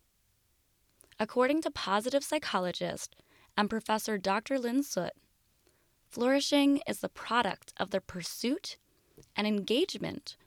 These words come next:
of an authentic life that brings inner joy and happiness through meeting goals,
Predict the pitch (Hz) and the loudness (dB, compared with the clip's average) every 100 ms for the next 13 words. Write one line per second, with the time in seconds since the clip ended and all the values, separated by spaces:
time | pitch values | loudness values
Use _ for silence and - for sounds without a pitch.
0 | _ _ _ - 208 214 202 - 214 254 | _ _ _ -2 0 2 -2 -2 -4 -4
1 | 330 233 185 170 170 - 180 185 180 - | -6 -2 0 0 -4 -8 -4 -4 -4 -6
2 | 190 190 190 - 185 196 240 302 _ _ | -4 -4 -4 -4 0 0 0 -6 _ _
3 | _ _ _ _ - 190 190 247 339 247 | _ _ _ _ -4 -4 -2 -2 0 0
4 | 185 165 - 190 185 185 180 175 175 175 | -2 -2 -6 -4 -2 -2 -2 -2 0 0
5 | 240 349 - | 0 -4 -14